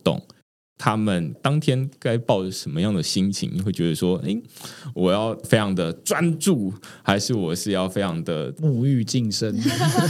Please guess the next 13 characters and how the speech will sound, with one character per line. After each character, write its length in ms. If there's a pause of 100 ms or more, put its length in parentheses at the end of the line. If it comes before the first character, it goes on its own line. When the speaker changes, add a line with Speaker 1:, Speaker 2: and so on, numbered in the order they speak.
(140)
Speaker 1:
<laughs> 720
有 160
很 200
多 180
不 140
同 200
的 120
想 360
象， 380
抱 240
持 180
着 200
很 440